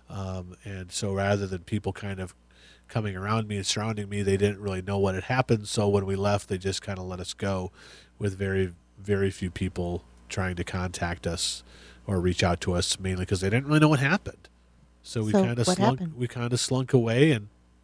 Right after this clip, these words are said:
Speaker 1: we stayed in the Flint area for a few more years. And
Speaker 2: And you stayed together?
Speaker 1: we stayed together for two years after I resigned,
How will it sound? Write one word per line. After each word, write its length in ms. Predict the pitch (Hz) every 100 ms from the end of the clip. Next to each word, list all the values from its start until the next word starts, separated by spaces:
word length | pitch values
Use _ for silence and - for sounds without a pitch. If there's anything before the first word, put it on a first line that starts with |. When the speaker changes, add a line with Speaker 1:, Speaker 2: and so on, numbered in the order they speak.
| _ _ _ _ -
Speaker 1:
we 100 | 101
stayed 300 | 92 - 104
in 100 | 104
the 40 | 98
Flint 300 | - 107 -
area 240 | 104 117
for 160 | 131 101
a 60 | 95
few 160 | -
more 180 | 101 101
years. 480 | 95 95 113 143 -
And 160 | 90 - _ -
Speaker 2:
And 100 | 185
you 80 | 165
stayed 260 | 160 156 156
together? 440 | - 160 156 170 - - - - - - - - _
Speaker 1:
we 80 | -
stayed 200 | - 175
together 300 | 156 165 170
for 100 | 147
two 240 | 139 - 160
years 600 | 139 135 151 175 - - - - -
after 400 | 139 131 - 139
I 40 | 120
resigned, 720 | 117 110 117 117 135 165 -